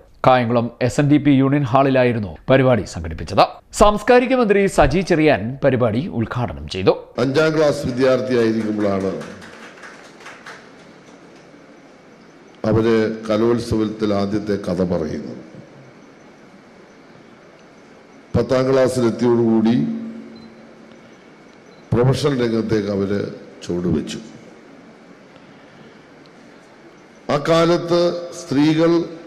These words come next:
Speaker 2: കലാരംഗത്തേക്കോ പ്രത്യേകിച്ച് കഥാപ്രസംഗ രംഗത്തേക്കോ കടന്നു വരുന്നത് വലിയ എതിർപ്പ് നേരിട്ട ഒരു കാലത്താണ് അവര് കഥാപ്രസംഗ രംഗത്തേക്ക്, കലാരംഗത്തേക്ക് കടന്നു വന്നത്. തീർച്ചയായിട്ടും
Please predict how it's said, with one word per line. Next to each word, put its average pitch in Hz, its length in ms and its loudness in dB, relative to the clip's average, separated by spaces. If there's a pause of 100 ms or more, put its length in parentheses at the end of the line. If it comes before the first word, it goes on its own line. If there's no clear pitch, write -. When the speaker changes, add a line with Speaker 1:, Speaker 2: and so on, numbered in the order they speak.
(320)
Speaker 2:
കലാരംഗത്തേക്കോ 147 1080 0 (140)
പ്രത്യേകിച്ച് 135 400 -2
കഥാപ്രസംഗ 135 720 0
രംഗത്തേക്കോ 127 500 -2 (140)
കടന്നു 120 340 0
വരുന്നത് 110 400 0 (2250)
വലിയ 160 300 4 (320)
എതിർപ്പ് 143 400 0 (100)
നേരിട്ട 139 380 0 (100)
ഒരു 123 160 2
കാലത്താണ് 98 580 -2 (880)
അവര് 98 280 0
കഥാപ്രസംഗ 95 600 -4 (100)
രംഗത്തേക്ക്, 92 600 -4 (160)
കലാരംഗത്തേക്ക് 90 760 -2
കടന്നു 76 300 -8
വന്നത്. - 240 -12 (3000)
തീർച്ചയായിട്ടും 165 600 2